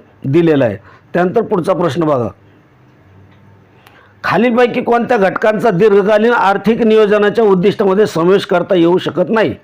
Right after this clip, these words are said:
दीर्घकालीन आर्थिक नियोजनाच्या उद्दिष्टामध्ये समावेश करता येत नाही. कोणत्या घटकाचा? बघा, पर्याय पहा काय तर, चार पर्याय आहे तुमच्यापुढं. स्वयंपूर्णता,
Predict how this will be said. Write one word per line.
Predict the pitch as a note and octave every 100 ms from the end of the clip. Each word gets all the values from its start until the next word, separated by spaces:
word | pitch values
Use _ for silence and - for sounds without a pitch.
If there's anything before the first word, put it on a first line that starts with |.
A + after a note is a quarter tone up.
| _ - - _
दीर्घकालीन | C#3 C#3 A3 G3+ F#3 A3 F#3+ F#3+ B3 A3+ -
आर्थिक | E3 F3+ C3 _ F3+ B3+ - _ - - _
नियोजनाच्या | C#3 F#3 G#3+ G#3 F3+ F#3 E3 C3+ A#3+
उद्दिष्टामध्ये | A3+ E3 F#3+ - D#3+ C#3 G#2+ - _ _ _ - -
समावेश | G3 G3+ G#3 G3+ E3
करता | F3 D#3 D3+
येत | C3+
नाही. | B2 A2 - _ _
कोणत्या | F#3+ G3+ G3+ G#3+
घटकाचा? | F#3 D#3 G3+ G#3+ G#3 -
बघा, | D#3 E3+ G3 G3 - _ _ _ _ _
पर्याय | E3+ F3+ G#3
पहा | G#3 G3+ G3
काय | F3+ F#3+ F3
तर, | F3 - - - _ _ _ _ _ -
चार | F3+ F#3+
पर्याय | F#3 F#3+ G3
आहे | F#3+
तुमच्यापुढं. | F3+ E3+ E3+ D#3
स्वयंपूर्णता, | - F#3+ G3 F3+ F3+ F#3 D3